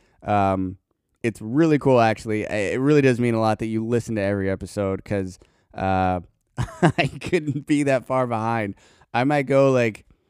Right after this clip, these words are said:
two or three behind, but other than that, like, I'm, I'm grinding to, like, get to, like, today. Um,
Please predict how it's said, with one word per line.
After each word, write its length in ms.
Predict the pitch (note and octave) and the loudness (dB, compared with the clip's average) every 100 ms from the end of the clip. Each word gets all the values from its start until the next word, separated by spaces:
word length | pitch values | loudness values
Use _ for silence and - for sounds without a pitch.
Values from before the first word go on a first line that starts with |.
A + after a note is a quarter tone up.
| _ _ _ - | _ _ _ -4
two 160 | D3 | 2
or 100 | C#3+ | 2
three 200 | B2+ C#3 | 2 0
behind, 460 | B2+ A2+ A#2+ A#2 A#2 | 0 0 0 0 0
but 120 | A2 | 0
other 180 | A2 A#2+ | 0 0
than 100 | A2+ | 0
that, 140 | A2 | -2
like, 220 | G2+ G#2+ A2+ | -2 -2 -2
I'm, 260 | A2+ A2 | -4 -4
I'm 220 | - G#2+ G#2+ | -6 -4 -2
grinding 520 | A2 G#2+ G#2 G2 F#2 | 0 0 0 -2 -4
to, 140 | G#2+ | -4
like, 280 | G2+ F#2+ F2 _ _ _ _ _ _ _ | -2 -2 -4 _ _ _ _ _ _ _
get 220 | C3+ A#2+ - | -4 -4 -2
to, 120 | A#2+ | -2
like, 360 | G#2+ G2+ - _ - | -2 -2 -6 _ -4
today. 640 | A#2 A2 G#2+ G2+ F2+ F2 - _ _ _ _ - | 0 2 4 2 0 -6 -14 _ _ _ _ -6
Um, 560 | G#2 G2+ G2 F#2 F#2 | 0 2 2 0 -4